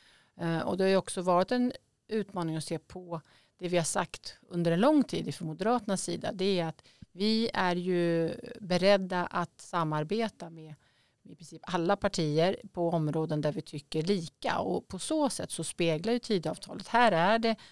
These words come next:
de viktigaste områdena där vi också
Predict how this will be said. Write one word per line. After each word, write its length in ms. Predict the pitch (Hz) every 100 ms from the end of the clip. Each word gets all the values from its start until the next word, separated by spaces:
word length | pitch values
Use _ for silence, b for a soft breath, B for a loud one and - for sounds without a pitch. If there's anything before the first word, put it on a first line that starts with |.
| _ _
de 360 | - 170 165
viktigaste 580 | 156 226 - - 220 -
områdena 720 | 208 175 160 151 151 156 156 165 b b
där 340 | - 170 165
vi 100 | 156
också 500 | 160 - - - 147